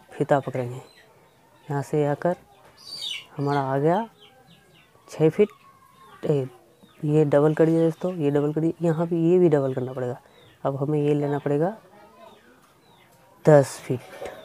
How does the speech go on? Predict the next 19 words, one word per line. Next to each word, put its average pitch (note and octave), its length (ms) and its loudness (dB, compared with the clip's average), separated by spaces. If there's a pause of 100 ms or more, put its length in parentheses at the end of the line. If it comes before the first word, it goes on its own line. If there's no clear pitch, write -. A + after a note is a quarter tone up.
(800)
दस C#3 300 -6
फीट D#3 180 -2
ले D3+ 140 2
लिए, F3+ 240 -2 (1900)
तब D3+ 180 4 (140)
हमें C#3 300 2
ये C3+ 180 0
बराबर C#3 360 0 (480)
गुनिया C#3 260 -2
निकलेगा A#2+ 360 -6
दोस्तों, A#2 380 -12 (1120)
दस C#3 200 -10
फीट F3+ 200 4 (540)
आगे। D3+ 360 0 (800)
तो C#3+ 100 -6
दोस्तों, E3+ 480 -2 (360)
आशा C#3 220 -6
करते D3 320 -8
हैं D#3 240 -4